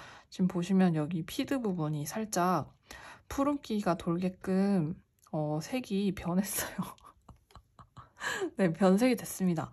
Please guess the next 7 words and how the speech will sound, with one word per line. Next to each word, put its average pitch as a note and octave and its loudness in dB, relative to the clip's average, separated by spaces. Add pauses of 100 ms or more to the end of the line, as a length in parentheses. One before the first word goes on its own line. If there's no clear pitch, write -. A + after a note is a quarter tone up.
(380)
여러분, E3+ 2
이 D#3 -2
데몬 F#3 2 (320)
트랜스퍼런트 G#3 0 (340)
만년필을 F3+ 0
구매하실 F3 -2
때의 F#3 -2